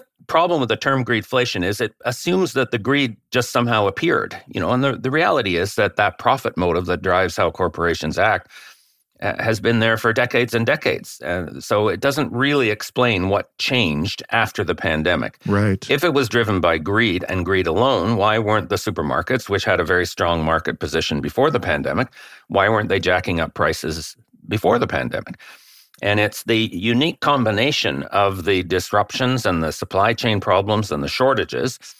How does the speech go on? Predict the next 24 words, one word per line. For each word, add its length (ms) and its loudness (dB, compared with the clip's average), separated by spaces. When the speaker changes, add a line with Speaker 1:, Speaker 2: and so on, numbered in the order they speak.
Speaker 1:
that 300 0
allowed 480 2
the 60 0
supermarkets 840 -4
to, 360 -2
in 160 -4
a 80 -2
way, 380 0
unleash 640 2
greed. 380 -4
You 100 -2
know, 120 2
greed 260 0
was 160 0
always 400 2
there, 380 0
but 240 2
it 160 0
went 280 0
to 100 -2
town 560 -2
after 300 -2
the 100 -6
pandemic 600 0